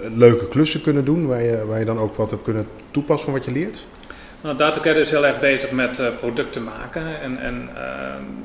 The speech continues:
Speaker 2: waar ik, eh, ook in het kader van de,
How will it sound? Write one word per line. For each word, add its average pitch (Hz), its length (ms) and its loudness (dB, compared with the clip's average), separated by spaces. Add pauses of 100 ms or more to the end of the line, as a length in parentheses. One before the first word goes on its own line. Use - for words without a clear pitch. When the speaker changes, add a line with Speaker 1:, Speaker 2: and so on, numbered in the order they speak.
(100)
Speaker 2:
waar 131 240 -6
ik, 123 220 -8 (280)
eh, 127 100 -8 (240)
ook 143 180 0
in 135 180 -2
het 131 280 -4
kader 135 440 -2
van 127 260 -2
de, 120 460 -2